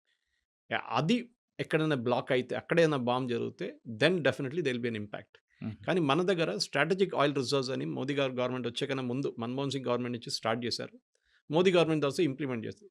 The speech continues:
Speaker 1: స్ట్రాటజిక్ ఆయిల్ రిజర్వ్స్ ఏంటంటే, మనకు ఒకటి వైజాగ్ వైపు ఒకటి, లొకేషన్ చెప్పట్లేదు గవర్నమెంట్.
Speaker 2: మ్మ్.
Speaker 1: ఇంకోటి మ్యాంగ్లూర్ వైపు ఒకటి. పెద్ద రిజర్వ్ ఉంది అండర్‌గ్రౌండ్. మీరు ఆలోచించకుండా పెట్రోల్ బంక్కి వెళ్తే మనం ఒక అండర్‌గ్రౌండ్ రిజర్వ్ ఉంటుంది.
Speaker 2: అవును,
Speaker 1: దాంట్లో
Speaker 2: సంపు
Speaker 1: ఒక
Speaker 2: ఉంటుంది.
Speaker 1: రెండు వేల, మూడు వేల లీటర్లు
Speaker 2: అవును,
Speaker 1: ఉంటుంది.
Speaker 2: సంపులాగా.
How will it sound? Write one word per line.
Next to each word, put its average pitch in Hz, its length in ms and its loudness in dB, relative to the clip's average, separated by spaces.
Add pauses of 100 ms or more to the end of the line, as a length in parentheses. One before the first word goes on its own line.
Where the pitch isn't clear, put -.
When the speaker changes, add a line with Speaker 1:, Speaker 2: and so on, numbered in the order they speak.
Speaker 1:
స్ట్రాటజిక్ 185 500 -2
ఆయిల్ 156 180 4
రిజర్వ్స్ 135 340 0
ఏంటంటే, 120 320 -6
మనకు 131 280 -4
ఒకటి 117 180 -4
వైజాగ్ 135 400 4
వైపు 117 240 -2
ఒకటి, 92 240 -10 (480)
లొకేషన్ 151 360 2
చెప్పట్లేదు 110 420 -2
గవర్నమెంట్. 104 400 -6
Speaker 2:
మ్మ్. 113 260 -12 (160)
Speaker 1:
ఇంకోటి 156 440 4
మ్యాంగ్లూర్ 156 460 6
వైపు 110 240 -4
ఒకటి. - 240 -12 (800)
పెద్ద 160 240 4
రిజర్వ్ 165 400 8
ఉంది 113 160 0
అండర్‌గ్రౌండ్. 120 480 -2 (840)
మీరు 135 120 -2
ఆలోచించకుండా 143 540 2
పెట్రోల్ 151 300 2
బంక్కి 151 240 2
వెళ్తే 131 200 0
మనం 135 200 0
ఒక 117 100 -4
అండర్‌గ్రౌండ్ 131 480 0
రిజర్వ్ 123 260 2
ఉంటుంది. 113 200 -2
Speaker 2:
అవును, 123 180 2
Speaker 1:
దాంట్లో 131 220 2
Speaker 2:
సంపు 139 160 2
Speaker 1:
ఒక - 40 6
Speaker 2:
ఉంటుంది. 139 180 2
Speaker 1:
రెండు 131 180 0
వేల, 131 180 2
మూడు 127 220 0
వేల 123 120 2
లీటర్లు 123 280 -2
Speaker 2:
అవును, 120 120 0
Speaker 1:
ఉంటుంది. 113 200 -2
Speaker 2:
సంపులాగా. 110 460 -2